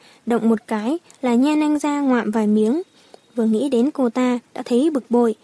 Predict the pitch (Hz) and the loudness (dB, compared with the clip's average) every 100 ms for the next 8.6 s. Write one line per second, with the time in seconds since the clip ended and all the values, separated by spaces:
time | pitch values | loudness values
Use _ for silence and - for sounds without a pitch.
0 | _ _ - 254 240 240 220 214 240 285 | _ _ -2 2 4 4 2 2 0 0
1 | 240 240 220 214 _ _ _ _ 269 262 | 2 2 0 -4 _ _ _ _ 2 4
2 | 240 233 233 - _ _ _ _ _ 254 | 4 2 2 -4 _ _ _ _ _ -4
3 | 233 226 254 320 277 240 247 233 226 233 | -2 0 0 2 4 4 4 4 2 2
4 | 277 294 285 _ 262 240 226 226 254 285 | 0 -2 -6 _ 0 2 2 2 0 0
5 | 285 269 233 196 233 262 359 - 262 254 | 0 0 0 0 0 0 -2 -4 -2 0
6 | 254 254 254 254 254 240 226 233 226 220 | 0 0 0 0 0 0 0 0 0 -2
7 | 240 214 226 233 220 - - - _ _ | -2 -2 0 0 -4 -8 -20 -20 _ _
8 | 277 285 285 285 285 | -2 2 2 2 0